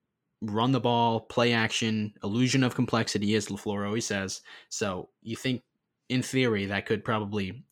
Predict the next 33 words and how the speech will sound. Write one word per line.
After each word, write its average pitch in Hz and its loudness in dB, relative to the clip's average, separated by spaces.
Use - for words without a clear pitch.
take 120 0
advantage 104 -2
of 95 -4
the 107 -2
Panthers' 101 -4
young 104 -2
defense 95 -6
that, 95 -8
uh, 98 -2
probably 139 0
doesn't 104 -2
really 98 -2
know 95 -2
what 95 -6
they're 98 -6
doing. 123 0
And 107 -2
obviously 117 0
they're 104 0
out 95 -2
of 95 -6
the - -2
playoffs, 113 0
so 98 -4
they 135 0
don't 135 2
have 127 0
a 117 0
whole 120 -2
lot 104 -2
to - -4
play 120 0
for 104 -2